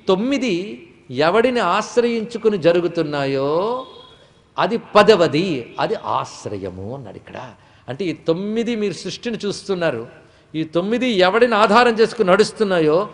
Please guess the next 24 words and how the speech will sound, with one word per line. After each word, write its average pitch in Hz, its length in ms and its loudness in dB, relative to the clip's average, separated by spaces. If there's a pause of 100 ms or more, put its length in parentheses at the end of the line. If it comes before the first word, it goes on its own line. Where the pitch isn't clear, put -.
(180)
వాడు 214 220 8
పదవవాడు. 185 500 2 (840)
ఈ 160 60 -4
పదవవాడు 240 680 2
అర్థం 220 400 0
చేసుకోవడం 208 500 -2
కోసమే, 170 460 -2
పది 190 260 -2
వాడిని 208 480 2
అర్థం 196 460 0
చేసుకోవడం 190 460 -2
కోసమే 170 280 -4
ఈ - 20 -4
తొమ్మిది 165 440 -2
చెప్పేమయ్యా 117 440 -10
అన్నాడు 139 200 -18
ఇక్కడ. 117 180 -18 (340)
ఎంత 131 120 -10
బాగున్నది. 190 500 -2 (220)
కనుక 160 140 -4
సృష్టి, 180 520 -6
స్థితి, 220 520 -6
లయ, 208 440 2
మోక్షము 202 540 2